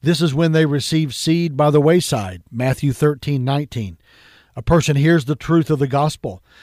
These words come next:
and before the truth can take root in their heart, then cometh the wicked one,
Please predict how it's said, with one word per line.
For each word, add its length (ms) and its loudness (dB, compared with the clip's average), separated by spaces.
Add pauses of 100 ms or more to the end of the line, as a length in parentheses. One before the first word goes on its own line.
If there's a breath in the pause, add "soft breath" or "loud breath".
(140)
and 80 -6
before 260 4
the 80 0
truth 320 4
can 160 0
take 220 2
root 280 4
in 120 0
their 120 -4
heart, 360 -4 (720 soft breath)
then 220 2
cometh 360 2
the 120 8
wicked 340 2
one, 280 -6